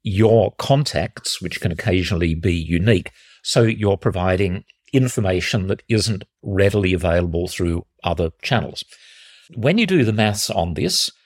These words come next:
one point eight million for a year, let's say it's a five-day-a-month activity rather than something less, that actually works out at thirty thousand dollars per day. I don't know about you,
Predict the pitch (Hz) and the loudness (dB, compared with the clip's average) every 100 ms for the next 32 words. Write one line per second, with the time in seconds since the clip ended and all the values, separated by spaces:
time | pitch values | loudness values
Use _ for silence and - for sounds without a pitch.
0 | _ _ - 151 185 160 143 - 113 101 | _ _ -4 -4 -2 0 -2 0 -2 -2
1 | - 110 113 107 104 98 95 - 82 80 | -4 0 2 4 4 2 -4 -6 -4 -4
2 | 92 113 110 110 104 110 104 - - 92 | -2 2 4 6 4 2 0 0 2 2
3 | 92 90 95 92 - - - 78 82 82 | 2 0 -2 -4 -2 -4 -2 -2 0 -2
4 | - - 98 92 87 87 85 82 - _ | -6 -8 -4 -2 0 0 -2 -6 -14 _
5 | 85 85 - 98 92 92 90 87 87 - | -20 -18 -2 2 4 4 2 0 -2 -2
6 | 90 92 101 - 85 - - 113 170 180 | -2 -2 -4 -8 -8 -6 -2 0 0 -6
7 | 120 87 82 87 78 104 82 80 104 151 | -4 -2 -2 -2 -4 -4 -4 -2 0 0
8 | - - - - - _ 220 180 180 175 | -2 -8 -20 -20 -20 _ -2 -2 -4 -2
9 | 143 123 127 - - - 95 - - 92 | 0 2 2 0 -6 -4 -4 -4 -4 -10
10 | - - - 120 135 135 127 - 117 104 | -8 -16 -2 2 2 0 -4 -4 -2 2
11 | 110 107 104 104 - 101 107 98 - - | 0 0 -2 -4 -2 0 0 -2 -4 -10
12 | - 101 98 92 80 - 85 76 - - | -2 2 2 2 -2 -4 -2 -4 -8 -16
13 | _ - - - _ 165 202 190 180 170 | _ -20 -20 -20 _ 0 0 0 2 0
14 | 151 160 233 | -2 -4 -4